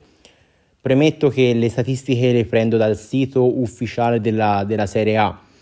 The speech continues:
Mm, lo dico perché ho visto c'è tanta discrepanza tra quello che ho, che ho riportato, che ho visto, eh, dal, dal sito della Lega e quello che magari può essere stato inserito su tutto il calcio, quindi lo, lo dico prima, ma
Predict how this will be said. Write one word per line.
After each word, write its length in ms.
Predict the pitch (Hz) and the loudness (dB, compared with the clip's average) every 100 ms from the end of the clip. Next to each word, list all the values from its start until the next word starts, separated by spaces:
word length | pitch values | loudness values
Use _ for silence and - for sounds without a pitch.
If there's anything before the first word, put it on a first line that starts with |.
| _ _ _ 110 | _ _ _ -6
Mm, 140 | 107 | -4
lo 140 | 101 120 | -2 0
dico 240 | 131 131 | 0 0
perché 260 | 127 120 123 | 0 0 0
ho 60 | |
visto 260 | 113 113 120 | 0 -2 -4
c'è 120 | 117 | -4
tanta 220 | 135 127 | -2 -4
discrepanza 720 | 120 113 - 113 120 120 117 | -4 -6 -6 -6 -4 -4 -4
tra 200 | 110 110 98 | -2 -2 -4
quello 680 | - 143 123 110 107 101 - _ _ _ | -2 0 2 0 -2 -4 -8 _ _ _
che 100 | 123 | -2
ho, 400 | 113 107 107 - | 0 2 0 0
che 100 | 123 | 0
ho 60 | 113 | 0
riportato, 600 | 95 123 113 131 110 101 | 0 -2 0 0 -2 -2
che 120 | 113 | -6
ho 20 | |
visto, 640 | 110 131 - - 101 90 - | -2 -4 -4 -4 -4 -6 -10
eh, 440 | 101 101 98 98 98 | -6 -4 -2 -2 -2
dal, 400 | 101 104 101 98 | -2 0 -2 -2
dal 140 | 101 | -2
sito 180 | - - | -2 -4
della 160 | 113 120 | -2 0
Lega 480 | 117 113 110 110 - - - _ _ _ _ 160 | 0 0 0 -2 -4 -20 -20 _ _ _ _ 0
e 200 | 147 139 | 0 0
quello 280 | 139 135 120 | 0 2 2
che 60 | |
magari 540 | 120 113 117 120 117 113 | 0 0 0 0 -2 -4
può 200 | 117 117 | 0 0
essere 320 | 107 113 110 | -2 -6 -6
stato 840 | - 120 113 120 113 110 110 110 | -2 -4 -2 -2 0 2 2 2
inserito 720 | 135 131 127 135 123 117 120 | 0 -4 0 0 0 -2 -6
su 120 | 113 - | -8 -8
tutto 240 | 123 117 | -8 -8
il 100 | 104 | -10
calcio, 380 | - 92 98 101 | -8 -8 -8 -6
quindi 380 | 113 104 104 98 | -6 -4 -6 -4
lo, 260 | 104 104 | -2 -2
lo 140 | 104 113 | -2 -2
dico 280 | 113 117 | -2 -2
prima, 440 | 117 123 123 117 117 | -2 -2 -2 -4 -6
ma 280 | 104 95 | -6 -8